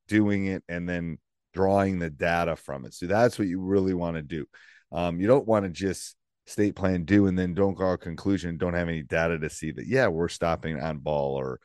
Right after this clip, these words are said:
um, the offense isn't getting us enough touches in the paint. So you should have some sort of analyzing or outcome to be able to figure out if it's working or if it's not working.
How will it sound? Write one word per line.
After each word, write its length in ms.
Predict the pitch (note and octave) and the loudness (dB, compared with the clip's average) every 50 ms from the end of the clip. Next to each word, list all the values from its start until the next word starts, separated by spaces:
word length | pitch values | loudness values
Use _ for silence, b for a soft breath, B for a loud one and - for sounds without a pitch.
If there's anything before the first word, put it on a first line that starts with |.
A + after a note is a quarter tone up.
| b b b b b b - | b b b b b b -6
um, 400 | D2+ D#2+ D#2+ D#2 D2+ D2 C#2+ - - | -4 -4 -4 -4 -4 -6 -10 -12 -10
the 140 | - E2+ F2 | -4 -2 2
offense 440 | F2 F2 F2+ - - F#2 F2+ E2 - | 4 4 2 2 0 -2 -4 -2 -2
isn't 260 | F2+ E2 D#2 E2+ D#2+ | -4 -4 -4 -4 -4
getting 300 | - E2+ E2+ E2 E2 D#2+ | -2 0 0 0 0 0
us 220 | D#2+ D#2+ D#2 - - | 0 -2 -2 -2 -4
enough 260 | D#2 D#2 D#2 D2+ - | -6 -6 -6 -8 -10
touches 420 | - - E2 - - E2+ D#2+ C#2 | -10 -10 -10 -8 -8 -10 -10 -10
in 120 | D2+ D#2 D2+ | -10 -12 -12
the 80 | D2+ | -12
paint. 420 | - - - - D#2+ D2+ C#2 - - _ _ b b b b b _ | -12 -14 -10 -8 -8 -8 -10 -12 -16 _ _ b b b b b _
So 100 | - F#2 | -4 -2
you 140 | F#2+ F#2 | -2 -2
should 240 | F2 - - G2 F2+ | -2 0 0 0 0
have 420 | E2 F2 F#2+ F#2+ G2 G2+ G2+ E2+ E2+ | 2 2 4 4 6 6 4 4 2
some 240 | - G2+ F#2 F2+ | -2 -2 -2 -2
sort 280 | E2+ - - F#2 F2+ E2+ | -4 0 2 2 2 2
of 120 | E2 D2+ - _ _ _ _ _ _ _ - | 0 -4 -6 _ _ _ _ _ _ _ -2
analyzing 920 | F#2+ G2+ G#2+ A2 G#2+ G#2 G2 F#2 F2 E2 E2 E2 E2+ D#2+ D2 E2 E2+ E2 | 2 4 4 4 4 2 2 2 2 2 0 0 -2 -4 -4 -4 -4 -4
or 140 | D#2+ D2+ - _ - | -4 -6 -6 _ 2
outcome 640 | G2 G2+ G2 - - - - E2 D#2+ D2+ D2 C#2+ - | 4 4 4 2 -4 -6 -4 -4 -2 -4 -6 -8 -14
to 320 | - - - _ _ _ | -20 -20 -20 _ _ _
be 80 | F2+ F2 | 4 4
able 180 | F2+ F2 E2+ | 4 6 4
to 80 | E2 - | 0 0
figure 220 | - F#2 E2+ F2 | -2 0 0 2
out 140 | E2+ D#2+ - - | 2 2 0 -2
if 180 | D#2+ D#2+ - E2+ | -8 -8 -6 -8
it's 180 | D#2 - - | -8 -8 -6
working 400 | C#2 D2+ D#2+ D#2+ D2+ - D#2 D2 | -4 -2 -2 -2 -2 -4 -8 -6
or 100 | D2 C#2+ | -6 -6
if 140 | C#2+ - C#2 | -8 -8 -10
it's 180 | C#2 - - C2+ | -10 -10 -10 -10
not 240 | C2+ B1 - - | -8 -8 -8 -10
working. 320 | - - - - - _ | -10 -12 -12 -12 -16 _